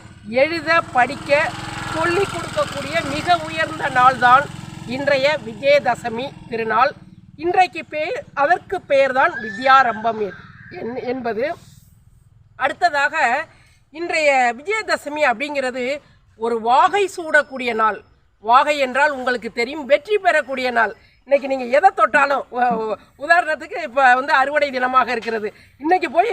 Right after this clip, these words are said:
முத முதல்ல அறுப்பை தொடங்க, தொடங்குனீங்க அப்படின்னு சொன்னா நெல்லு நிறைய விளையும். எதை ஸ்டார்ட் பண்ணமோ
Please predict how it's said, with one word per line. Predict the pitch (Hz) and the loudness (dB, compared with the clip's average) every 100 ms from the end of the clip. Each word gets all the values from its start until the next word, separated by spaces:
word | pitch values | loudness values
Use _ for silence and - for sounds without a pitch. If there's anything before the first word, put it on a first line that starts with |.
| 330 | -2
முத | 269 277 | 0 0
முதல்ல | 269 277 302 262 | 2 0 2 2
அறுப்பை | 262 311 | 0 -4
தொடங்க, | 262 247 262 226 | -4 -4 0 0
தொடங்குனீங்க | 226 233 269 269 247 | 0 -4 -2 -4 0
அப்படின்னு | 233 214 254 | 0 0 -10
சொன்னா | 240 254 240 247 - _ | -6 0 2 0 -8 _
நெல்லு | 220 269 349 | -6 -4 0
நிறைய | 262 226 262 | 0 0 0
விளையும். | 254 220 202 190 - _ _ _ _ | -2 -2 -4 -6 -12 _ _ _ _
எதை | 294 427 | -2 -2
ஸ்டார்ட் | - 330 302 285 | -2 4 4 4
பண்ணமோ | 302 277 269 262 | -2 -2 -2 0